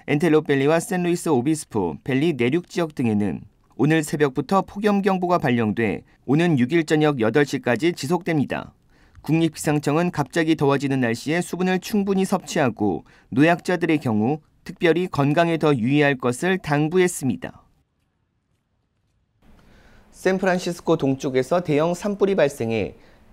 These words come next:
약 만 사천 에이커가 전소됐습니다. 캘파이어에 따르면 산불은 지난 일 일 토요일 오후 트레이시 외곽에서 발생해 어제 저녁까지만 만 사천 백육십팔 에이커를 전소시켰습니다.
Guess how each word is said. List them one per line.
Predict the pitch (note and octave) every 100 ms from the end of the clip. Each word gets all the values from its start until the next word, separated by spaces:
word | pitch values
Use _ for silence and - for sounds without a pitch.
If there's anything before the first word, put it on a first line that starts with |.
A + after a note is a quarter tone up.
| _ -
약 | C#3+ D3+
만 | A2 C#3
사천 | D3+ F3+ - E3+
에이커가 | B2+ B2 C#3 C#3 F3
전소됐습니다. | D3 C#3+ F#3 F3+ F3+ C3 G#2 - - - - - - - - - - - - - -
캘파이어에 | G#3+ G3+ G#3 G3+ G3 F#3+
따르면 | F#3+ B2 A2+ A#2 F#2 - - -
산불은 | - E3 D3+ D#3+ F#3
지난 | - E3 E3
일 | D#3
일 | D#3+
토요일 | D#3 F3+ D#3+ D#3
오후 | A#2+ B2+ F#3+
트레이시 | G3+ G#3+ G#3 G3+ -
외곽에서 | D#3+ A#2+ C3 F3+ F#3 F#3
발생해 | D#3+ B2+ A2+ A2+ F#2 - - - -
어제 | B2 C#3 E3
저녁까지만 | D3+ C3 C#3+ C#3 C3+ - D3+ E3+ A2+
만 | B2+ F#3
사천 | G3 F#3 G3 F3+
백육십팔 | F3 D#3+ B2 - D#3+ - E3+
에이커를 | B2 B2 - C3+ F#3 G3
전소시켰습니다. | D3+ D3 G3 F#3+ - F#3 - C#3 F#2 - -